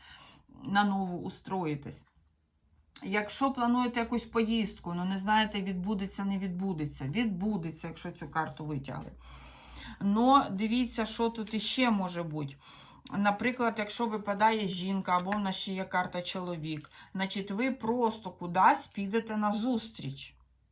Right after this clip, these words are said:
Вот. Тобто тут не обов'язково, е, прям так переїзд. А підете на якусь зустріч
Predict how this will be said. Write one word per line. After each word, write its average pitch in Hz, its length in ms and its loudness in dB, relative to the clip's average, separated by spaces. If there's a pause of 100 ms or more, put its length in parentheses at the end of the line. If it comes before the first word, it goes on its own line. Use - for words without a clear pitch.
(680)
Вот. 165 280 -6 (280)
Тобто 180 280 -4
тут 233 280 -4
не 226 120 4
обов'язково, 208 720 4 (280)
е, 165 320 -2
прям 175 260 2
так - 260 -6
переїзд. 170 640 -2 (380)
А 170 180 0
підете 233 440 -2
на 226 120 4
якусь 214 300 -2
зустріч 240 800 -6